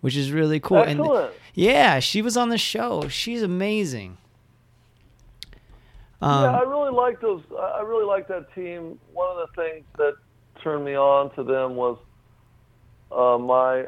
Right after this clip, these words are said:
Speaker 2: original conversation was that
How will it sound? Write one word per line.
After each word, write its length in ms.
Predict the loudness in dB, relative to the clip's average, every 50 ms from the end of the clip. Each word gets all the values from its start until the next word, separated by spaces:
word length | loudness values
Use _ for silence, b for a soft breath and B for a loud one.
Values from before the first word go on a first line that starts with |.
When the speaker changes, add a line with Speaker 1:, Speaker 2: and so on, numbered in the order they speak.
| -8 -10
Speaker 2:
original 560 | -10 -6 -4 -4 -6 -6 -6 -6 -4 -4 -4 -4
conversation 960 | -4 -4 -2 -2 -4 -6 -6 -6 -4 -4 -4 -4 -6 -8 -10 -10 -10 -10 -14 -18 _ _ _ _ _ _ _ _ _ _ _ _ _ _ _ _ _ _ _ _ _ _ _ _ -4
was 180 | -4 -2 0
that 240 | 0 0 0 -2